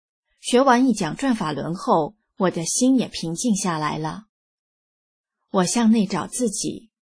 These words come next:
我这不是不让人说的心吗？自我、怨恨、妒忌、不平衡、求回报的心、虚荣心，我分清了他们不是我。我求师父加持我，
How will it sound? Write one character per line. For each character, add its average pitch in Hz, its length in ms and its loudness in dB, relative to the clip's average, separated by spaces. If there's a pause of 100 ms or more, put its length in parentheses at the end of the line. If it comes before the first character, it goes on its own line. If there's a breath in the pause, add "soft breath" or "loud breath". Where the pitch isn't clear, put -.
(280)
我 214 120 6
这 240 160 2
不 226 140 0
是 226 240 4
不 226 160 2
让 240 180 2
人 180 180 -2
说 285 240 -2
的 196 120 -2
心 170 280 -4
吗？ 165 340 -4 (640)
自 302 280 -2
我、 156 380 -2 (200)
怨 277 300 0
恨、 - 480 -6 (120)
妒 269 220 -2
忌、 151 480 -6 (140)
不 302 160 -2
平 202 340 -4
衡、 165 400 -6 (180 soft breath)
求 240 260 2
回 202 220 2
报 302 200 0
的 147 160 -6
心、 180 580 -4
虚 - 300 -2
荣 165 240 0
心， 170 500 -4 (640)
我 226 160 6
分 269 240 2
清 277 180 0
了 196 140 2
他 226 180 -4
们 196 180 2
不 175 140 -4
是 285 240 -2
我。 165 400 -2 (640)
我 196 140 4
求 185 240 -2
师 233 200 0
父 202 200 -2
加 254 260 -2
持 170 280 -2
我， 170 360 -4